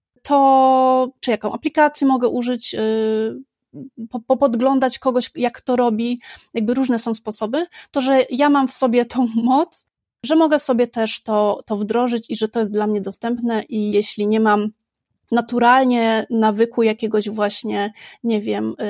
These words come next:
y, robienia jogi z rana czy wstawania porannego, to że mogę sobie tego spróbować i może coś ciekawego z tego wyjdzie, a może, a nuż to będzie mój, mój nawyk. Czyli jak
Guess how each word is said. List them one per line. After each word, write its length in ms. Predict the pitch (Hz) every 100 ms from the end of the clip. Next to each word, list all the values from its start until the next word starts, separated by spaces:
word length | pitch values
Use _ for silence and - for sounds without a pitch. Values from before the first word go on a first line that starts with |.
| 208 208 208
y, 40 |
robienia 400 | 220 214 233 214
jogi 340 | 214 220 214 202
z 160 | 196
rana 400 | 220 233 254 240
czy 180 | 240 208
wstawania 480 | - 214 220 220 220
porannego, 680 | 226 208 202 214 226 302 330 _ - _ -
to 120 | 269
że 140 | 269
mogę 220 | 277 269
sobie 260 | 269 262 262
tego 220 | 262 247
spróbować 680 | 247 - 240 254 269 302 294
i 120 | -
może 520 | 233 285 277 277 269 -
coś 200 | - -
ciekawego 680 | 247 233 226 - 220 233 226
z 80 | -
tego 200 | 208 208
wyjdzie, 300 | 247 226 -
a 60 |
może, 320 | 220 262 254
a 80 | 220
nuż 180 | 233 240
to 100 | 233
będzie 280 | 220 220 214
mój, 360 | 208 214 214 - _ - _
mój 160 | 233 214
nawyk. 400 | 202 - 214 -
Czyli 200 | 226 226
jak 200 | 233